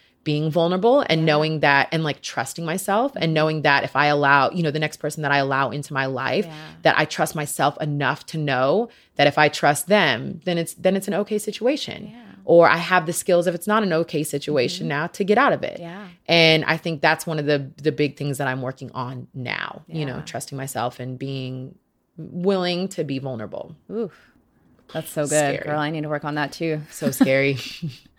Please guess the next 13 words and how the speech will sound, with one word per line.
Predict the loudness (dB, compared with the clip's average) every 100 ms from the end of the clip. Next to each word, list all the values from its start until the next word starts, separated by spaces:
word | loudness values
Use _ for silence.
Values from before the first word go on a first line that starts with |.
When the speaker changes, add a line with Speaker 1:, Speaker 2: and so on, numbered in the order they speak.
| _
Speaker 1:
So | -10 -2 2 0
scary. | -2 -4
Speaker 2:
It | -2
is. | -2 -2 -6 -14 -10
It | -4
is. | -2 -2 -4 -12 -12
It's | -12 -8
scary, | -4 -2 -2
but | -4
it's | -8
also | -10 -12
so | -16 -14
important. | -14 -12 -12 -12 -14